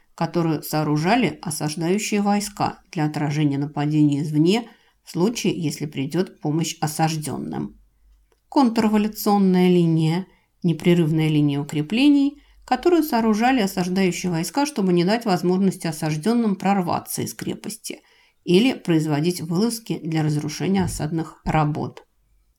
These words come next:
Конец сноски. "Долбануть ее, что ли?" уныло вздохнул рядом со мной знакомый голос. Я лениво покосился на говорившего. "О, точно,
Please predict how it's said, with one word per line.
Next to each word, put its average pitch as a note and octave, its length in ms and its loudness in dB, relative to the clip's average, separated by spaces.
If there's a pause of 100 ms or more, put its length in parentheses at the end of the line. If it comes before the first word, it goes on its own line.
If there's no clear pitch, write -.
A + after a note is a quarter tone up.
(140)
Конец E3+ 400 -2
сноски. - 560 -6 (1000)
"Долбануть E3+ 680 4
ее, E3+ 200 0
что D#3+ 340 -2
ли?" D#3 300 -2 (240)
уныло D3+ 360 -2
вздохнул D3+ 440 -4
рядом C#3 260 -4
со - 160 -8
мной D3 200 0
знакомый D3 500 -2
голос. D3+ 500 -8 (380)
Я A#3+ 240 0
лениво F#3+ 360 2
покосился D3+ 600 -6
на D3 80 0
говорившего. D3 840 -4 (160)
"О, D#3 340 -4 (120)
точно, - 540 -8